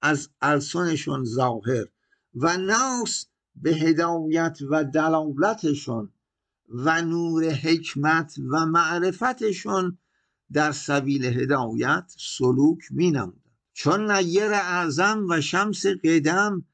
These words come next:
از مشرق یثرب و بدخا ظاهر گشت، این نفوس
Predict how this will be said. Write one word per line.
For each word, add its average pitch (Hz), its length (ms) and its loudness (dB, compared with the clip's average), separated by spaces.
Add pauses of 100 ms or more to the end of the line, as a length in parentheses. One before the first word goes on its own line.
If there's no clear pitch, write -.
(360)
از 131 240 -2
مشرق 147 540 0
یثرب 151 920 2
و 131 140 0
بدخا 127 680 2 (280)
ظاهر 151 600 2
گشت، 226 600 0 (520)
این 147 240 4
نفوس 147 800 2